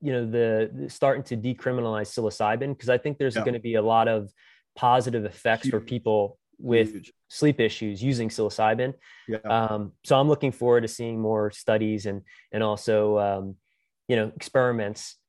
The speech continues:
Speaker 1: with
Speaker 2: Yeah. Well,
Speaker 1: hel-
Speaker 2: besides the fact that psilocybin is gonna dig up some of the stuff that probably causes some of the sleep issues anyway, like the internal,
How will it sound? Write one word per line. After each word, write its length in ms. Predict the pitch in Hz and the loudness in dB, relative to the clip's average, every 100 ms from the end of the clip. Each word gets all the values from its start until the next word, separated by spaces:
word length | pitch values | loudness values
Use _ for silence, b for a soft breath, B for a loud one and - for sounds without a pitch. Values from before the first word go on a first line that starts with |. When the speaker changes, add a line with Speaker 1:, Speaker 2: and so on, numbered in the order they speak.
| - | -6
Speaker 1:
with 180 | 113 - - | -6 -4 2
Speaker 2:
Yeah. 140 | 190 | 4
Well, 120 | 165 | 6
Speaker 1:
hel- 60 | 147 | 2
Speaker 2:
besides 400 | 156 180 190 175 | 2 2 0 0
the 80 | 196 | 0
fact 300 | 165 156 147 | 2 0 -2
that 60 | |
psilocybin 580 | - 160 160 - 147 151 | -4 -2 -2 0 0 0
is 160 | 143 - | 0 0
gonna 120 | 117 | -4
dig 300 | 101 139 135 | 0 0 2
up 240 | 139 - b b b | 0 -4 b b b
some 220 | - - 160 | -12 -6 -4
of 60 | |
the 60 | 123 | -4
stuff 520 | - - - 147 151 | -6 -8 2 2 2
that 260 | 120 - - | -4 -6 -18
probably 480 | - 156 185 143 | -12 -4 -2 0
causes 800 | 120 - 156 160 165 135 117 - _ | -2 -4 -2 -2 0 -2 -4 -8 _
some 180 | - 139 | -8 -4
of 40 | |
the 100 | 120 | -4
sleep 480 | - - 147 147 - _ - | -6 -4 -4 -4 -8 _ -2
issues 340 | 147 - 120 - | 0 0 -6 -4
anyway, 520 | 143 165 135 107 95 | -4 -2 -2 -2 -4
like 180 | 95 113 | -6 -4
the 160 | 127 131 | -4 -2
internal, 800 | 135 131 - 135 135 135 127 | -4 -4 -4 -2 2 2 0